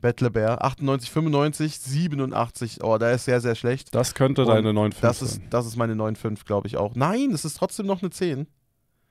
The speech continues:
Speaker 1: Krass.
Speaker 2: Gem Mint. Ja, siehst du
Speaker 1: Gem
Speaker 2: mal.
Speaker 1: Mint, das ist der Sabo.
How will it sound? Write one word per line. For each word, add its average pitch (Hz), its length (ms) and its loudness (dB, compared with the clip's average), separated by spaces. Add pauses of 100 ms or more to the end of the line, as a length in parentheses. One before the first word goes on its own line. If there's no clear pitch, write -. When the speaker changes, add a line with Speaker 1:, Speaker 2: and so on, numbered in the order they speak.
(260)
Speaker 1:
Krass. - 480 -10 (960)
Speaker 2:
Gem 113 160 -2
Mint. 123 260 -6 (560)
Ja, 151 240 -6 (240)
siehst - 40 -10
du 123 120 -6
Speaker 1:
Gem 151 120 0
Speaker 2:
mal. 175 100 2
Speaker 1:
Mint, - 320 -6 (160)
das 127 200 -4
ist 127 120 -10
der 127 80 0
Sabo. 135 460 2